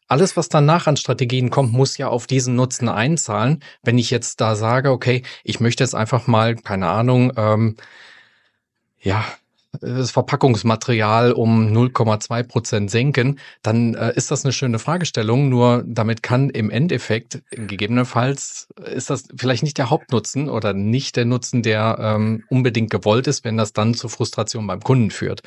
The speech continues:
Deswegen, äh, absolut verständlich. Mm, jetzt haben wir, haben wir schon so ein paar Klippen quasi umschifft. Das heißt, wir haben eine Strategie entwickelt, die, ja, im Grunde ja schon, ähm, alles beinhaltet, was ich, was ich, äh,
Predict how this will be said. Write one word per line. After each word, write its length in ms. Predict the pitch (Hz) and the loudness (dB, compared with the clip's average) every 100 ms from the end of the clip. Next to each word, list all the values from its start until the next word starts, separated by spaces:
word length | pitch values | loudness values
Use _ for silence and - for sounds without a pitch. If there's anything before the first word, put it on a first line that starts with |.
| - - - - _ | -18 -18 -18 -20 _
Deswegen, 400 | 110 117 131 123 | 0 0 2 2
äh, 40 | |
absolut 720 | 113 113 113 127 - 127 127 | 2 -2 -2 -6 -4 -4 -4
verständlich. 680 | - 117 - 139 139 120 139 - - - - _ _ - | -4 -6 -2 -2 0 0 -2 -8 -20 -20 -20 _ _ 0
Mm, 320 | 120 123 127 127 - _ _ _ _ _ _ _ _ _ _ _ - | 4 6 6 2 -6 _ _ _ _ _ _ _ _ _ _ _ -2
jetzt 420 | 127 - - - _ _ | -2 -2 -8 -14 _ _
haben 240 | - - 180 | -4 0 2
wir, 180 | 180 120 | 2 0
haben 120 | 160 | 0
wir 80 | 165 | 0
schon 180 | 165 | 0
so 100 | 135 | 0
ein 120 | 147 139 | 2 0
paar 320 | 143 156 165 | 0 0 -2
Klippen 720 | - 139 180 - 175 170 165 | -2 0 2 4 4 4 2
quasi 420 | - 139 147 151 | 0 0 0 0
umschifft. 560 | 143 131 - 131 113 - | 0 0 0 -2 -4 -2
Das 140 | 110 | -2
heißt, 240 | 135 165 - | -2 -6 -2
wir 100 | 131 | 2
haben 140 | 147 | 4
eine 100 | 139 | 2
Strategie 540 | - 120 117 110 117 | 0 -2 0 0 -2
entwickelt, 640 | - 95 110 113 175 269 - _ _ _ _ _ _ _ | -2 -6 -4 0 0 0 -6 _ _ _ _ _ _ _
die, 380 | 135 131 135 135 - - - _ _ _ | 0 2 0 -2 -10 -14 -16 _ _ _
ja, 400 | 104 92 107 - | -6 -4 -4 -6
im 180 | 110 110 | -4 -2
Grunde 320 | 110 110 120 | 0 0 2
ja 260 | 113 113 | 2 2
schon, 520 | 113 - 110 113 117 - | 0 0 2 2 0 -6
ähm, 340 | 110 107 107 101 | -4 0 0 0
alles 260 | 113 110 | -2 -2
beinhaltet, 680 | - 123 160 156 160 156 147 | -2 0 2 2 0 -2 -4
was 160 | 110 120 | -6 -4
ich, 180 | 104 | -6
was 160 | - 101 | -6 -6
ich, 220 | 101 - | -10 -12
äh, 160 | 104 92 | -10 -10